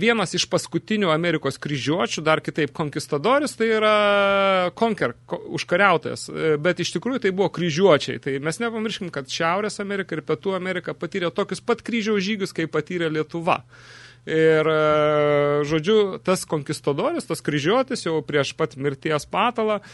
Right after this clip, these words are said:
vienas iš paskutinių savo prisiminimuose parašė: Mes šias karalystės radome taip išmintingai sutvarkytas, jog nei vienoje iš jų, jų, iš jų nebuvo nei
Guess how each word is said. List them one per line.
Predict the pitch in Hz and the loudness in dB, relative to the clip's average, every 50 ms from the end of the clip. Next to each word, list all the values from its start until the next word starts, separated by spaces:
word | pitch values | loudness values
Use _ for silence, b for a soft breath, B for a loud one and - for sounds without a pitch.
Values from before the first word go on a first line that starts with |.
| B B B B - | B B B B -4
vienas | 156 180 175 165 143 - | -2 0 0 0 -2 -2
iš | 151 - - | -6 -4 -4
paskutinių | 156 135 - - 180 - 269 294 285 226 | -4 -4 -4 -6 -6 -6 -4 -4 -4 -2
savo | - - 240 233 240 220 | 0 0 0 0 0 -2
prisiminimuose | 226 - 175 165 - 170 170 175 180 190 190 175 165 - - 151 | -2 -4 -6 -6 -6 -6 -6 -4 -4 -4 -4 -4 -6 -4 -6 -6
parašė: | - - 139 139 143 131 123 120 - - - - _ _ _ _ _ _ _ - - - - _ _ _ _ - - - 143 | -2 0 2 4 4 4 4 2 -2 -8 -12 -20 _ _ _ _ _ _ _ -20 -20 -20 -20 _ _ _ _ -20 -10 -2 0
Mes | 156 180 - | 2 2 2
šias | - 196 - | 2 0 0
karalystės | - 208 202 208 208 214 233 220 - - 214 - - | 0 2 2 2 2 2 0 -2 0 0 -2 0 4
radome | 208 208 208 196 196 180 147 135 | 4 6 6 6 4 0 -2 -4
taip | - - 247 294 - - | -4 -4 -6 -6 -4 -4
išmintingai | 190 - - 156 139 135 - 143 139 139 123 123 123 | -6 -4 -2 -4 -4 -4 -4 -4 -2 0 0 -2 -2
sutvarkytas, | - 139 - - 127 120 117 - 139 127 - 120 123 - B B B B B B B B | -4 -8 -4 -2 -4 -4 -2 -4 -8 -6 -6 -8 -12 -14 B B B B B B B B
jog | - 143 185 202 180 | 0 2 2 4 4
nei | 196 214 233 240 226 | 2 2 2 2 2
vienoje | 247 247 240 240 240 233 226 233 | 2 0 2 2 4 4 4 2
iš | 220 - - - 202 | 2 -2 -2 -2 -2
jų, | 208 202 214 | -2 -2 -4
jų, | - 196 196 202 196 165 - - | -6 -4 -4 -4 -4 -4 -6 -8
iš | 165 - - - | -8 -6 -4 -4
jų | 196 180 | -4 -2
nebuvo | 165 165 165 160 175 156 123 | -2 -2 -2 0 0 0 0
nei | 117 131 143 170 202 220 | 0 0 0 0 2 0